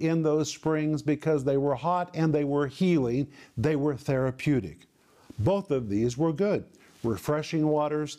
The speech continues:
healing and therapeutic waters, but in Laodicea, they had no water. So the Laodiceans, because they were rich, said, "Hey, here's what we'll do. We will develop the first engineering system of pipes in the history of the world,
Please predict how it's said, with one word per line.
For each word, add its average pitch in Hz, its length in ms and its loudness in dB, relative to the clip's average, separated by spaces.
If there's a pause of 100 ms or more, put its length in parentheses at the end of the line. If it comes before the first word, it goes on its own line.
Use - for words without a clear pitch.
(160)
healing 151 580 2
and 95 160 -6 (320)
therapeutic 151 680 0
waters, 147 360 0
but 139 160 0
in 131 120 0
Laodicea, 131 600 0 (160)
they 123 120 0
had 127 220 0
no 127 120 2
water. 98 340 -6 (560)
So 214 240 0
the 208 100 2
Laodiceans, 160 720 2
because 117 360 0
they 117 120 2
were 175 180 2
rich, 175 400 0 (160)
said, 165 220 0
"Hey, 170 180 0
here's 151 260 0
what 160 160 0
we'll 175 180 2
do. 135 280 0 (240)
We 190 280 0
will 220 160 0
develop 165 480 0
the 147 180 2
first 190 560 -2 (320)
engineering 175 640 2
system 160 420 0
of 139 140 -2
pipes 185 460 -2
in 147 140 2
the 135 140 2
history 196 420 0
of 175 100 0
the 170 80 2
world, 127 520 0